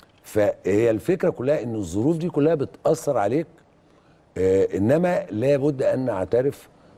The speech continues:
أن الأهلي في الشوط الثاني لم يكن موفقا في العودة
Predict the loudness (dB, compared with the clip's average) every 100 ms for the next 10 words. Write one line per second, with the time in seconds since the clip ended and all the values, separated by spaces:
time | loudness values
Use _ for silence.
0 | -6 -2 0 0 0 -2 -4 0 -2 -2
1 | -6 -10 -10 -6 -6 -8 -4 0 0 -2
2 | -8 -14 -20 -6 0 2 2 0 0 0
3 | -4 -6 -8 -4 -2 -2 -2 -6 -2 -2
4 | -2 -10 -20 _ _ -20 -6 0 0 0
5 | -4 -20 -20 -20 -20 -20 -12 -2 0 2
6 | 0 -2 -2 -6